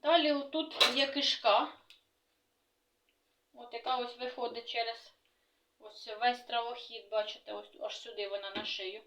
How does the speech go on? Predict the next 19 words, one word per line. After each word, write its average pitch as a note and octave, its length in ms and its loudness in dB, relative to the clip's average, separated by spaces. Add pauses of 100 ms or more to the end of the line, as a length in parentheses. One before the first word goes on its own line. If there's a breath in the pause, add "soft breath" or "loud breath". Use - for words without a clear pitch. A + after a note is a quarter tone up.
(340 soft breath)
Я C4+ 220 4
її C#4+ 160 0
тут C4+ 240 -8
про-, B3+ 200 -4
прорізую C4+ 600 -2
під A#3+ 180 -8
низом, B3 460 -4 (180)
не A3 120 -16
саму G4+ 340 -2
кишку, A4 300 -2
а - 20 2
під - 220 10
низом D4+ 300 0
плівочку, G#3 560 -6
щоб - 220 -16
їх D4+ 180 -10
було B3 140 -10
легко B3 360 -4
дістати. A#3 300 -18